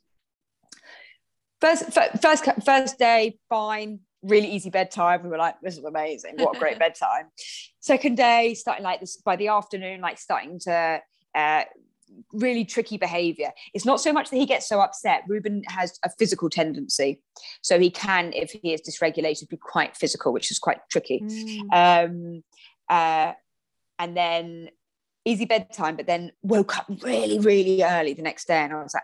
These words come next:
Speaker 1: "Oh no, what a nightmare." And then basically his behavior just deteriorated
Speaker 2: Mm.
Speaker 1: and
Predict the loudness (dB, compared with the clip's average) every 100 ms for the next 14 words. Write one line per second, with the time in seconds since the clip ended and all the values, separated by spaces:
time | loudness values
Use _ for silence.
0 | -6 -8 -2 2 4 4 4 2 0 -2
1 | -2 -4 -6 -8 -14 -14 -14 -10 -4 2
2 | 4 4 0 -10 _ _ _ _ _ _
3 | -2 2 2 2 -4 -2 -2 0 0 -4
4 | -12 -14 -4 -4 -2 -2 6 8 6 4
5 | 0 -2 -2 -6 -4 -4 -6 -10 -12 -12
6 | 0 0 0